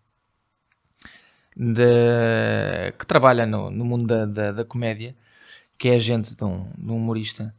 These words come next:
E ele convi-, ele con-, co-, convidou-me para ter uma reunião, eu achei que ele queria trabalhar comigo por alguma razão, uma coisa qualquer. E eu fui ter uma reunião com ele num hotel e a reunião foi, tipo, uma coisa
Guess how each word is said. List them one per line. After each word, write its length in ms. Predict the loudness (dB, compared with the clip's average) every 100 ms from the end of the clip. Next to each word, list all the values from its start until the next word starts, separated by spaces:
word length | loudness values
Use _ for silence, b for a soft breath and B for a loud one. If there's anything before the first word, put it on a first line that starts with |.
| _ _ _ _ _ _ _ _ _ _ 4
E 880 | 8 8 8 8 6 6 4 2 4
ele 160 | 2
convi-, 380 | 4 2 2 2
ele 160 | 2 0
con-, 360 | 0 -2 -2
co-, 260 | -6 -8 -8
convidou-me 560 | -6 -4 -2 -2 -2 -2
para 80 |
ter 120 | -2 -2
uma 120 | -2
reunião, 280 | -2 -2 -2
eu 60 |
achei 160 | -2 -6
que 60 |
ele 60 | -8
queria 140 | -6
trabalhar 260 | -4 -2 -4
comigo 200 | -6 -10
por 80 | -10
alguma 200 | -6 -8
razão, 200 | -6 -6
uma 100 | -8
coisa 200 | -8 -12
qualquer. 380 | -12 -12 -12 -12 b b b b
E 40 |
eu 60 | -8
fui 120 | -6
ter 160 | -4 -2
uma 160 | -2
reunião 260 | -2 -4 -4
com 140 | -4
ele 180 | -4 -4
num 140 | -4 -4
hotel 380 | -4 -2 -2
e 100 | -4
a 60 | -10 -12 -20 -14
reunião 260 | -8 -8
foi, 300 | -10 -12 -12
tipo, 520 | -14 -20 -20 -16 -16 -16 -20
uma 120 | -20 -18
coisa 480 | -16 -14 -16 -20